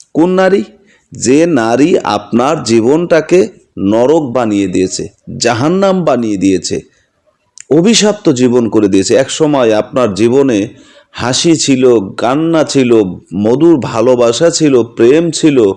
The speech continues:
অনেক টাকা পয়সা ছিল, অর্থ প্রাচুর্য, সব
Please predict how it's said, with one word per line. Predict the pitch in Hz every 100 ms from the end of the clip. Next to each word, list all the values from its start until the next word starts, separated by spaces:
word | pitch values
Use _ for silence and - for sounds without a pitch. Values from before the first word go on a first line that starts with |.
| - _ _ _ _ _ -
অনেক | - 165 190 190 156 -
টাকা | - 127 143
পয়সা | 143 147 139 147
ছিল, | 127 139 123
অর্থ | 104 131 - - 143 123
প্রাচুর্য, | 113 117 147 127 120 107
সব | - 208